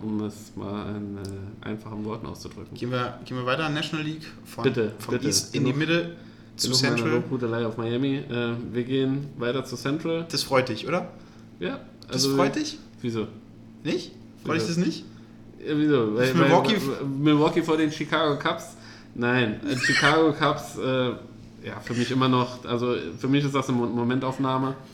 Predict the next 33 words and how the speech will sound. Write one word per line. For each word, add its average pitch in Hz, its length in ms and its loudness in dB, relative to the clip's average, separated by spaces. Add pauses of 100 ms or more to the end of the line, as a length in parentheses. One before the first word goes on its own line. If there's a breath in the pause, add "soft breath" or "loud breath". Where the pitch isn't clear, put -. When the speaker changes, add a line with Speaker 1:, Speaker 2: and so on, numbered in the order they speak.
(120)
Speaker 1:
Ich 123 120 -8
glaub 123 160 2
nicht, 127 160 2
dass 123 140 -2
das 120 140 -4
bis 117 200 -6
zum 120 240 -2
Ende 123 220 0
der 117 80 0
Saison 117 300 -2
so 110 140 -4
bleiben 120 400 -2
wird, 131 200 -2 (640 loud breath)
äh, 110 380 -2
dass 113 180 -4
Milwaukee, 117 640 0
äh, 107 300 -2 (380)
ja, 104 280 -4
weiterhin 110 460 -2 (240)
in, 110 200 -4
in 107 240 -4
diese, 110 220 -4
in 104 240 -4
dieser 110 200 -4
Sphäre 113 320 -4
bleiben 113 400 -2
möchte, 117 420 -4 (120)
äh, 117 240 -4
bleiben 107 460 -4
möchte, 107 240 -6
möchten 107 480 -6
die 110 180 -2
definitiv, 107 540 -2